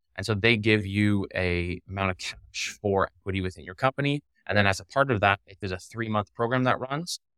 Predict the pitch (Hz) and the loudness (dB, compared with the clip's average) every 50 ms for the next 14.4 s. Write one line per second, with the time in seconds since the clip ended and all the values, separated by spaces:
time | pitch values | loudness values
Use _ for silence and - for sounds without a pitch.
0 | _ _ - 98 101 101 - - 107 139 131 - - 107 104 - - - - 95 | _ _ 2 4 4 4 2 0 0 -2 -4 -2 -4 -2 0 0 0 0 0 -2
1 | 98 - _ _ _ _ _ _ _ _ 104 101 104 101 - - 117 113 117 123 | -2 -2 _ _ _ _ _ _ _ _ -8 -8 -8 -10 -6 -4 -4 0 0 -2
2 | 139 - - _ 104 - - _ _ _ _ _ _ 101 107 104 104 98 101 - | -2 -2 -10 _ -10 -10 -10 _ _ _ _ _ _ 0 0 2 2 2 -2 -2
3 | - 113 113 110 107 - - 95 95 98 - 131 127 - - 95 98 - - 110 | -2 0 0 0 0 0 0 0 0 2 0 -2 -2 0 0 -2 -2 -2 -4 -2
4 | 104 101 98 98 95 98 95 95 92 92 - - 113 110 110 110 98 - 104 98 | -2 -2 -2 -2 -4 -4 -4 -6 -4 -4 0 2 2 4 4 0 0 -2 -4 -4
5 | - 104 98 95 95 95 95 92 92 90 85 87 85 104 107 101 - - 104 95 | 0 2 2 4 4 4 2 2 0 -2 -2 -2 0 0 0 0 0 -6 -6 -6
6 | 92 92 - - - 101 - - 98 92 90 90 92 92 - - - - _ - | -8 -8 -10 -8 -8 -8 -6 -4 -4 -4 -4 -8 -10 -10 -8 -8 -8 -8 _ -8
7 | 87 92 92 92 90 90 90 90 90 92 92 - - - _ _ - 117 104 - | -6 -4 -4 -4 -4 -4 -4 -4 -4 -4 -4 -8 -14 -20 _ _ 0 2 2 2
8 | _ _ - - 107 101 101 95 98 92 - - 90 87 90 92 90 90 87 90 | _ _ 0 4 4 6 6 4 0 -8 -4 -2 0 0 0 0 -2 -4 -6 -4
9 | 90 95 90 87 90 82 - - - 98 98 101 98 98 92 92 95 92 90 - | -2 -2 -2 -2 -4 -8 -8 -2 -2 0 0 2 0 0 0 0 -2 -2 -2 -4
10 | 95 90 90 92 104 - - _ _ _ _ _ - 101 107 110 107 107 110 110 | -4 -2 -2 -2 -4 -6 -8 _ _ _ _ _ -4 0 2 2 4 4 4 4
11 | 120 113 107 101 98 101 - - 98 - - 95 87 - _ _ _ _ _ - | 4 4 6 6 4 4 0 -6 -10 -10 -8 -10 -10 -10 _ _ _ _ _ -20
12 | - - _ - - 101 95 - _ _ _ - 110 113 123 143 160 151 160 - | -20 -14 _ 0 0 0 0 0 _ _ _ 2 8 8 10 10 10 6 4 2
13 | - 120 104 104 110 113 113 110 98 87 87 95 90 - 95 92 107 98 - 113 | 2 0 0 0 0 0 2 2 0 0 0 0 -2 -2 -4 -8 -10 -10 -8 -8
14 | 135 - _ _ _ 104 95 98 | -8 -10 _ _ _ -8 -8 -8